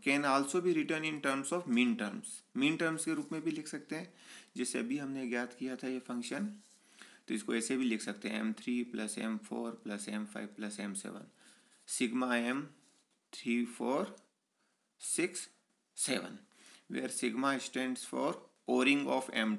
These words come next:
terms। ये o-ring हो रहा है, or function है, तो o-ring of M terms।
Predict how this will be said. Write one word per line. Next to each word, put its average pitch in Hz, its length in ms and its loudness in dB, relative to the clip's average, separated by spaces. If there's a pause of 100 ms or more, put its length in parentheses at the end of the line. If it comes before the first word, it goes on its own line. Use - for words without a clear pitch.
terms। 98 320 -6
ये 110 60 -4
o-ring 120 340 0
हो 131 100 0
रहा 143 120 0
है, 143 100 -4 (140)
or 120 120 2
function 120 480 -4
है, 139 80 -6
तो - 120 -6
o-ring 110 260 -4
of 143 300 -4 (220)
M - 120 -14 (140)
terms। - 380 -20